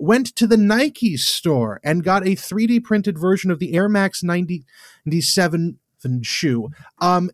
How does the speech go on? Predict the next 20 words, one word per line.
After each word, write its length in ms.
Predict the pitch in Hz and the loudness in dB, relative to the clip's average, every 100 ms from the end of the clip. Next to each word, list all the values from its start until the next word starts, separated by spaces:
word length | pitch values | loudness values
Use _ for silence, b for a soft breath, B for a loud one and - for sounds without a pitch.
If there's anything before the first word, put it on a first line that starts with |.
| - | 0
interesting 640 | 240 240 311 294 269 214 | 0 2 0 0 0 -2
choice 420 | - 208 180 - | 0 0 0 -4
there. 280 | 156 151 147 - | -2 -2 -2 -2
Interesting 400 | 214 233 285 262 | 2 2 2 0
choice 240 | 240 220 208 | 0 0 0
in 80 | |
pronunciation, 680 | 180 185 175 170 160 170 160 | -4 -4 -2 -2 -2 -2 -4
he 80 | 135 | -6
says. 360 | 131 127 123 131 B B B | -4 -2 -4 -6 B B B
He, 240 | - 208 | 0 4
uh, 140 | 190 170 | 4 4
he 140 | 196 | 0
says 240 | 190 175 | 0 -2
Nikkei 460 | 151 233 233 120 117 _ _ _ _ _ _ _ _ | 2 2 2 -2 -4 _ _ _ _ _ _ _ _
or 140 | 156 151 | 2 2
N-, 240 | 143 143 _ | 0 -6 _
Nike, 500 | 143 156 196 120 - - _ | -2 2 4 2 -6 -20 _
I 100 | 147 143 | -6 -4
think, 200 | 143 131 | -6 -8
like, 300 | 147 143 135 | -4 -4 -4